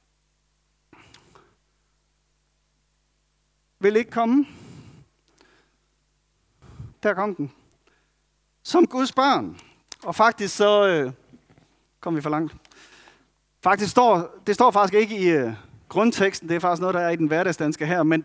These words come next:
der er rigtig, rigtig mange steder i Det Nye Testamente, der taler om os som Guds børn. Så derfor så tager vi det bare med her.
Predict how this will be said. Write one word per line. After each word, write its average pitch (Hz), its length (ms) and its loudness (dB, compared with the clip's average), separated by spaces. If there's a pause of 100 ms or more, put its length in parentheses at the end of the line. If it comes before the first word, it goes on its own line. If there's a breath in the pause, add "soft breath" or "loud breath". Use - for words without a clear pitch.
(120)
der 196 80 -2
er 202 380 2
rigtig, 202 260 0
rigtig 175 240 0
mange 156 180 0
steder 160 300 2 (460 loud breath)
i 170 60 -2
Det 170 100 0
Nye 180 140 2
Testamente, 165 460 -2
der 147 40 -12
taler 160 280 -2
om 151 160 0
os 147 260 -6
som 196 240 -2
Guds 175 200 -2
børn. 139 420 -2
Så - 360 -6
derfor 160 280 -4
så 143 140 -14
tager 170 180 -2
vi 165 80 -4
det 160 80 -6
bare 170 160 0
med 202 200 0
her. 147 280 -8